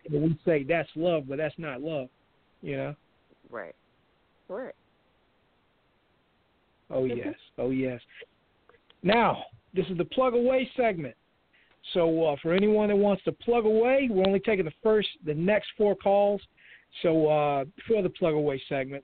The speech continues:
Speaker 1: So if you wanna plug, get yourself in right now. If not, you'll just have to wait until we, uh, start taking calls for the, uh, for the, for the discussion topic. So if you have a product, business, service,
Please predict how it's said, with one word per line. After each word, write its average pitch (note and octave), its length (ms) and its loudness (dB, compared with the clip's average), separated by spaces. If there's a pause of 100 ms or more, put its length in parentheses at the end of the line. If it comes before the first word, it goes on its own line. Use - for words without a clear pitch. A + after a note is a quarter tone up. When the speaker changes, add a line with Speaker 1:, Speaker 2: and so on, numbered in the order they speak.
Speaker 1:
So D#3 120 0
if C#3 100 -6
you E3 80 -2
wanna D#3+ 220 -2 (120)
plug, G#3 360 2 (140)
get E3 220 -4
yourself F3 420 0
in F3+ 220 0
right F#3 280 2
now. A3+ 380 2 (300)
If G3 240 0
not, A3+ 400 2
you'll F#3 140 2
just F3+ 160 -4
have G3+ 220 0
to F#3+ 80 2 (140)
wait G#3+ 300 2 (460)
until F#3+ 480 0
we, F#3 280 2
uh, F3 360 2
start F#3 300 0
taking F3 220 -4
calls F3+ 420 2
for E3+ 120 -2
the, D#3+ 240 -2
uh, D#3 300 -2 (140)
for D#3 100 -4
the, C#3 140 -6 (100)
for D#3 80 -8
the C3+ 80 -4
discussion C#3 580 -4
topic. C#3 320 -6 (400)
So C4 320 0 (240)
if D#3 140 -8
you G3 80 2
have F#3+ 100 0
a E3 60 -2
product, G#3+ 580 0
business, G3+ 320 0 (120)
service, G3+ 400 2